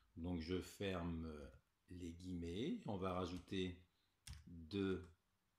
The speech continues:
éperluettes. On rouvre les guillemets. Et au milieu des éperluettes, je vais remettre un espace.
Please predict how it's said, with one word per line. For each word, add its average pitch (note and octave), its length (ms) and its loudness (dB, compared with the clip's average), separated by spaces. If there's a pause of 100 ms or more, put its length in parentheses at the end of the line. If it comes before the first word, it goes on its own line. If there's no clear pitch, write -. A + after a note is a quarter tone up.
(540)
éperluettes. F2+ 920 0 (500)
On G#2+ 100 2
rouvre B2 420 4
les A#2+ 120 4
guillemets. G#2 440 0 (280)
Et F2 200 -6
au A#2 100 2
milieu A2 280 6
des F2 220 0
éperluettes, E2 720 -2
je - 60 -8
vais D#2+ 100 -4
remettre D#2+ 240 -6
un D#2+ 100 -10
espace. B2 640 0